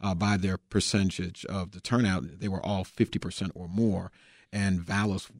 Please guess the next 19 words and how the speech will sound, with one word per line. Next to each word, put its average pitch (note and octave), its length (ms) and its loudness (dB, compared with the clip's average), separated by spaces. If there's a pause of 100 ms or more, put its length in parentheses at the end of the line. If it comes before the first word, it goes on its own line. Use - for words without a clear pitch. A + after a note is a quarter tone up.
(420)
won, G2+ 520 4
or G2 160 -4
was F#2 140 -6
first - 280 -2
place, F#2 360 -2
in F2+ 120 -10
a E2 40 -8
hundred G#2 260 0
and F#2 100 -2
twenty-five F#2+ 640 -6
of F2+ 60 -10
those D#2+ 180 -16
precincts. - 680 -4
So F#2 340 0 (120)
places A#2+ 380 4
where F#2 120 -6
people - 360 -2
turn F#2 300 -6
out, G#2+ 340 0